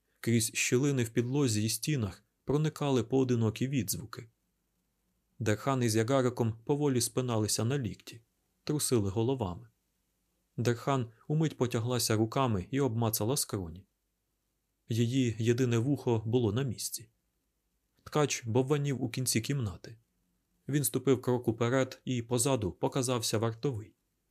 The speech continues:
Того, здавалося, спаралізувало.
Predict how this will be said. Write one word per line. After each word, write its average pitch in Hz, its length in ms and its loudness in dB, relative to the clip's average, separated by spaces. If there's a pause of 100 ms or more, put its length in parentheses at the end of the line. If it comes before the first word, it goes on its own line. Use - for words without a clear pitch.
(600)
Того, 135 500 4
здавалося, 107 760 2
спаралізувало. 135 920 0